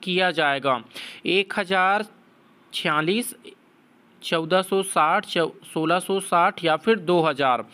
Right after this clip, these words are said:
करेक्ट हमारा आंसर आ जाएगा दोस्तों, ऑप्शन नंबर बी इसका करेक्ट आंसर आ जाएगा, चौदह सौ साठ।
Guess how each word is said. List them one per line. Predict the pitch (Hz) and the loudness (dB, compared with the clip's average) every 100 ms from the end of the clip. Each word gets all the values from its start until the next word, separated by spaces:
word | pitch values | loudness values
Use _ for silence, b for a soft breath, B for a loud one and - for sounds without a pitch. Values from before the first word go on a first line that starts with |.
| B B B B | B B B B
करेक्ट | 170 185 - | -2 -2 -2
हमारा | 202 196 196 | 0 2 2
आंसर | 190 185 190 | 0 0 2
आ | 190 | 2
जाएगा | 190 190 190 | 2 2 2
दोस्तों, | 185 185 180 196 226 | 0 -2 -2 -4 0
ऑप्शन | 208 160 - 190 | 2 2 0 -4
नंबर | 185 185 196 202 | -2 0 2 2
बी | 139 160 185 | 0 -2 -2
इसका | 185 196 | -2 -2
करेक्ट | 190 180 180 180 | 0 0 0 -2
आंसर | 180 185 180 | 0 0 2
आ | 180 | 2
जाएगा, | 180 180 175 220 | 2 2 0 -2
चौदह | 220 156 151 175 185 | 0 -2 0 0 0
सौ | 214 240 | -2 -4
साठ। | - - 151 139 | 0 2 4 2